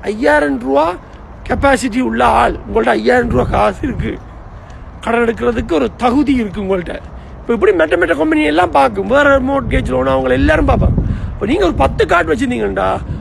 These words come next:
பத்து கார்டுலயும் கா-, காசு எடுக்கக்கூடிய இது இருந்ததுண்டா,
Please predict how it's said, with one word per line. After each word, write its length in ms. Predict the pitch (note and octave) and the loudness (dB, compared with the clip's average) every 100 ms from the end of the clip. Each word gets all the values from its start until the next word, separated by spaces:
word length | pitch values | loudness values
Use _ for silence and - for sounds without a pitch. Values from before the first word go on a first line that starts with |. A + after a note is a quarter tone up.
| - | -4
பத்து 280 | - - - | -2 0 0
கார்டுலயும் 500 | F3 E3 F3 E3+ - | 2 2 2 2 2
கா-, 300 | - D3+ D3 | 0 -2 -2
காசு 440 | - C4+ D#4+ F#4 | 2 2 4 2
எடுக்கக்கூடிய 360 | C#4+ - C4+ D#4 | 2 0 0 0
இது 260 | D4 B3+ A#3+ | 0 0 0
இருந்ததுண்டா, 580 | G#3+ G3+ F#3 F3+ F#3 | 0 0 0 -2 -2